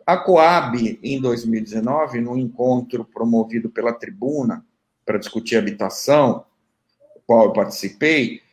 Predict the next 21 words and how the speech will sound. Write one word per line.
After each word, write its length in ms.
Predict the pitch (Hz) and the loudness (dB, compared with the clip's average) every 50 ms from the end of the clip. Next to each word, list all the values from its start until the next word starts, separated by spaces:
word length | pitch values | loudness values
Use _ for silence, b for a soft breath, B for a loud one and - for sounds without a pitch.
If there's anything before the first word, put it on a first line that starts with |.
| b b b _ _ | b b b _ _
eu, 600 | 120 131 139 143 147 143 143 139 139 139 131 135 | -2 0 0 0 0 0 0 0 0 0 -2 -4
conversando 760 | 156 156 147 147 151 135 - - - - 135 127 127 120 - - | -4 -6 0 0 0 0 -2 -6 -2 0 0 0 0 -2 -6 -4
com 120 | - 113 | -4 -6
os 120 | 113 117 | -6 -2
técnicos 560 | - 120 113 113 113 113 107 - - 101 - - | 0 0 0 0 0 -4 -6 -8 -10 -18 -8 -8
da 100 | 101 - | -8 -6
Coab, 640 | - 98 101 117 147 156 147 135 113 101 98 87 - _ b b b b _ _ | 0 2 4 4 4 4 4 2 2 0 -4 -6 -8 _ b b b b _ _
eles 240 | - 165 165 160 147 | -4 -4 -4 -4 -4
me 140 | 143 139 131 | -4 -4 -4
informaram 440 | 135 - 139 135 139 143 147 143 | -2 0 0 0 2 0 0 0
que 80 | - 147 | -2 -6
esse 140 | 135 - - | -8 -8 -10
projeto 480 | - - 127 117 117 123 117 117 - | -4 -2 -2 0 0 0 -2 -2 -4
de 60 | - - | -12 -6
dois 240 | 110 120 120 117 | -4 -4 -4 -2
mil 80 | 113 110 | -4 -4
e 40 | - | -2
quatorze 320 | 113 101 - - 104 - | -2 -2 -2 -4 -6 -2
estava 220 | - - 143 139 131 | 0 2 2 4 2
sendo 240 | - - 107 110 | 2 0 -2 -2
revisto 680 | 107 117 135 123 110 117 127 143 135 - - - - | 0 -2 -2 -2 -2 -2 -2 -2 -4 -8 -14 -16 -18